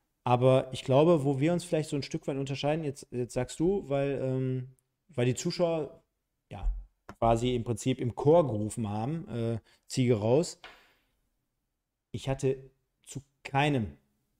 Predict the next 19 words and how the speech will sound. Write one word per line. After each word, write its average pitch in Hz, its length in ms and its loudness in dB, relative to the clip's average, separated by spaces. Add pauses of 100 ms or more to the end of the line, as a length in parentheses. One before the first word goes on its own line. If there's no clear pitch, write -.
muss 135 160 0
ich 120 220 -4
wirklich 143 300 0
fairerweise 131 480 0
dazu 123 240 -4
sagen, 120 280 -4
und 120 300 -6 (360)
ich, - 320 -14
nochmal, 139 480 -2 (540)
der 120 120 0
Punkt, 170 480 -2
der 127 120 -4
erste, 151 460 -2
allererste 165 360 -2
Punkt 151 240 -6
vor 127 100 -12
anderthalb 135 300 -6
Stunden 127 340 -6
war, 123 460 -4